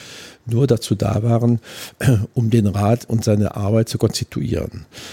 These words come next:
In der ersten Sitzung am fünften November wurden die ganzen Ausschüsse gebildet, auch neue Ausschüsse gebildet. <clears throat> In der zweiten Sitzung wurden nun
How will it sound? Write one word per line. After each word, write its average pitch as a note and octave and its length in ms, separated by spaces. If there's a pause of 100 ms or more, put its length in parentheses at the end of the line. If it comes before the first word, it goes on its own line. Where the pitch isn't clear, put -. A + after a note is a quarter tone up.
(420)
In G#2+ 80
der G2+ 140
ersten A2 240
Sitzung A#2+ 300
am G#2+ 60
fünften A2 320
November A2 380
wurden A2+ 220
die G#2+ 80
ganzen G#2 280
Ausschüsse G#2+ 640
gebildet, F#2+ 420
auch - 140
neue A#2 300
Ausschüsse F2 500 (200)
gebildet. A2+ 540 (640)
<clears throat> A2 300 (240)
In A#2 60
der G#2 140
zweiten A2+ 420
Sitzung G#2+ 480
wurden A2 320
nun A2 220